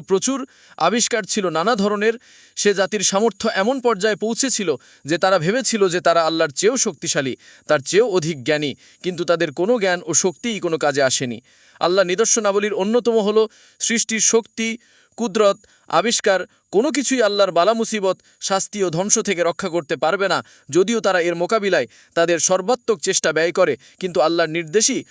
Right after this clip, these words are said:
সর্বদা বিজয় লাভ করে। তার কুদরতের মধ্যে আরেকটি হল ঊর্ধ্বজগৎ ও নিম্ন জগতের সব কিছুই তার কাছে অনুগত ও নতশির।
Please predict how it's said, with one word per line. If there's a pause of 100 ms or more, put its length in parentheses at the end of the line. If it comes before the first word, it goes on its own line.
(100)
সর্বদা
বিজয়
লাভ
করে। (500)
তার
কুদরতের
মধ্যে
আরেকটি
হল (360)
ঊর্ধ্বজগৎ (220)
ও
নিম্ন
জগতের
সব
কিছুই
তার
কাছে
অনুগত (380)
ও
নতশির।